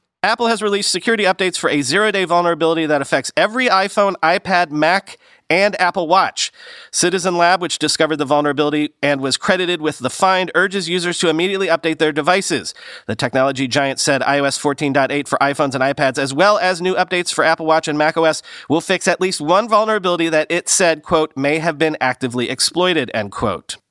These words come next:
Citizen Lab said it has now discovered new artifacts of the forced entry vulnerability, details it first revealed in August as part of an investigation into the use of a zero-day vulnerability that was used to silently hack into iPhones belonging to at least one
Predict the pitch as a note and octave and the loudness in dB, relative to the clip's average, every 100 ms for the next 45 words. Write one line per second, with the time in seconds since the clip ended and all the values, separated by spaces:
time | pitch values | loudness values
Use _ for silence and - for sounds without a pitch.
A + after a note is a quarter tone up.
0 | _ _ _ _ - F3+ E3 E3 E3 D#3+ | _ _ _ _ 0 2 2 0 2 4
1 | D#3+ D#3+ - E3+ D#3 D3+ D#3 D#3+ - D3+ | 4 2 2 2 2 0 0 -2 0 0
2 | D3 C3 C#3 D3+ D3 C#3+ - D3+ C#3 B2 | 0 0 0 2 0 -2 0 0 0 -2
3 | F#3+ A#3+ F3+ G#3+ - D3 G2+ - C3 A#2+ | -2 2 0 0 0 0 -2 -4 -4 -2
4 | C3 - F#3 G#3 - D#3+ G3 G#3 F#3 D#3 | -4 -2 -2 -2 -2 -2 0 -2 0 0
5 | E3 D#3 C#3 G#3 E3+ C#3 - - - - | 2 0 0 0 0 -2 -6 -18 -20 -14
6 | - C#3 D#3+ D#3+ D#3 - F3 D3+ D3+ C#3 | -4 -2 2 2 2 0 0 0 0 0
7 | D3 C#3 E3 A3 G3 - F3 - F3 F3 | 0 4 4 4 0 -2 -2 0 0 0
8 | E3+ E3+ D#3 - D3+ D3 D3+ C#3+ D3 C3+ | -2 0 0 0 -2 -2 -2 -2 -2 -4
9 | C#3+ G#3 C4+ - E3 D#3+ D#3 C3 D3 D3 | -2 -2 0 2 2 2 -2 0 0 2
10 | C#3 C#3 C3 C3+ C3 B2 B2+ C3+ C#3 D#3+ | 0 -2 0 0 0 -2 -2 0 0 0
11 | E3+ E3+ C#3 C3+ C#3+ - C#3+ C3 C3+ C3 | -2 -2 -2 -2 -2 -2 -2 0 0 0
12 | C3+ B2 B2 C3+ A#2+ B2 B2 C3+ B2 B2+ | -2 -2 -2 0 0 0 0 -2 -4 -2
13 | B2 B2 B2 C3 C3 C3+ A#2+ C3 C#3+ | -2 -2 -2 -2 -2 -4 -2 0 0